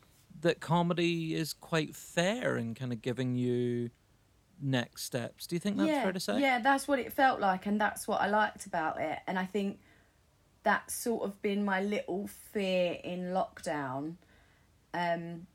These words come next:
Speaker 2: is that if the live circuit disappears, comedy will become more like acting, where you'll get an agent and you'll need to audition to
Speaker 1: Yeah.
Speaker 2: get, uh, 'cause there'll have to be some sort of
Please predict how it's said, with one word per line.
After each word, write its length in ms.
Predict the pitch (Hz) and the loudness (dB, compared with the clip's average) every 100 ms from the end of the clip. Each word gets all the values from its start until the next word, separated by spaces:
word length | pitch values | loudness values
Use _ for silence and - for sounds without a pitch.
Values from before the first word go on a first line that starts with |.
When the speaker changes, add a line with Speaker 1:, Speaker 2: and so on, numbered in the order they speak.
| _ _ | _ _
Speaker 2:
is 180 | 180 170 | -6 -6
that 440 | - 185 165 156 - _ - | -2 2 2 2 -4 _ -8
if 180 | 180 | -4
the 100 | - | -2
live 340 | 185 185 185 185 | 0 2 2 -2
circuit 420 | - 175 - - | -2 -2 -2 -8
disappears, 760 | 180 175 - 196 165 151 156 - _ _ _ - | -12 -12 -4 -2 0 -2 -4 -10 _ _ _ -20
comedy 400 | - 185 175 175 | -6 -4 -2 -4
will 140 | 170 165 | -4 -6
become 400 | 165 - 170 170 | -6 -4 -4 -2
more 200 | 175 170 | -2 -2
like 180 | 160 143 | -2 -4
acting, 560 | - - - 165 156 | -6 -8 -10 -8 -6
where 160 | 156 147 | -4 -2
you'll 500 | 147 151 147 147 160 - - | -2 -2 -2 -4 -6 -12 -6
get 140 | - - | -2 0
an 80 | 165 | 0
agent 320 | 160 160 156 | -4 -6 -6
and 120 | 160 | -4
you'll 140 | 156 | -4
need 200 | 156 151 | -4 -6
to 240 | - 165 151 | -6 -6 -6
audition 680 | 147 160 139 165 147 147 147 - _ _ _ _ _ - 131 | -4 -6 -6 -6 -4 -4 -8 -16 _ _ _ _ _ -8 -6
to 120 | 120 | -4
Speaker 1:
Yeah. 100 | 117 | -2
Speaker 2:
get, 300 | 156 131 120 110 _ - | -2 -2 -6 -16 _ -4
uh, 120 | 165 - | -4 -4
'cause 300 | 185 196 185 - | -2 -4 -4 -6
there'll 180 | 196 190 | 0 2
have 180 | 190 190 | 0 -4
to 60 | 202 | -4
be 140 | 190 | -4
some 220 | 185 175 175 | -4 -4 -6
sort 220 | - 170 | -6 -8
of 180 | 170 | -10